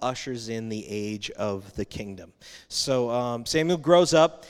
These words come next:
He grows up in the house of Eli, who was the priest, um, at Shiloh, and he learned, um,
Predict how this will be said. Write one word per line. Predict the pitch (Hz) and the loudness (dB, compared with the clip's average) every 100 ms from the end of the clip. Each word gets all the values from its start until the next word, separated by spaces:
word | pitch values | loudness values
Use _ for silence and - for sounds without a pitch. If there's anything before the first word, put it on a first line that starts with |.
| - | -18
He | - | -10
grows | 139 165 160 | 2 2 2
up | 175 | -2
in | 165 | -4
the | |
house | 143 147 143 | -6 -6 -8
of | 123 117 | -12 -8
Eli, | 147 139 139 | 0 2 2
who | 135 143 | 0 -4
was | 131 - | -6 -6
the | |
priest, | 120 - 135 127 143 - - - - - | -8 -8 -8 -8 -8 -12 -14 -20 -18 -8
um, | 120 | -8
at | 113 120 | -8 -8
Shiloh, | - 135 117 123 123 135 - - _ 120 | -8 -8 -8 -8 -8 -8 -12 -20 _ -8
and | 127 123 123 117 | -4 -2 -2 -2
he | 127 | -4
learned, | 117 123 127 131 135 131 | -2 2 2 2 0 -6
um, | 131 127 117 113 | -6 -4 -4 -6